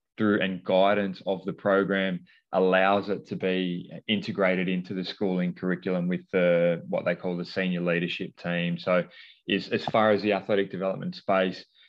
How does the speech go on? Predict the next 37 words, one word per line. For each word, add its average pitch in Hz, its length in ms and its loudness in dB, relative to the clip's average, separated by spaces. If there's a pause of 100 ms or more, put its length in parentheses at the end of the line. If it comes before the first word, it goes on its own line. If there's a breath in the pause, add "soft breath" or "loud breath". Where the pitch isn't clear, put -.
(260 soft breath)
uh, 85 260 -6
any 98 580 0 (180)
model, 101 640 2 (360 soft breath)
any 92 640 -4
system 95 680 -4
that 95 100 0
is 90 220 -4
to 95 160 -6
occur 95 460 0
and, 90 220 -2
and 95 160 -6
to 95 80 -8
be 92 200 -2
pushed - 340 -8
into 98 320 -4
the, 92 380 0
their 92 160 0
timetable 98 840 -2
and 85 180 -6
promoting 98 640 0
to - 100 -14
the 87 80 -6
students 101 580 -2
and 90 100 -8
things 95 200 -4
like 87 220 -2
that, 95 280 0 (360 loud breath)
Adam 98 240 2
Block 95 240 0
is, 92 220 -4
is 92 180 -4
the 95 80 -2
one 90 360 0
to, 90 280 -2
to - 140 -10
strategize 92 800 0
and, 87 320 -6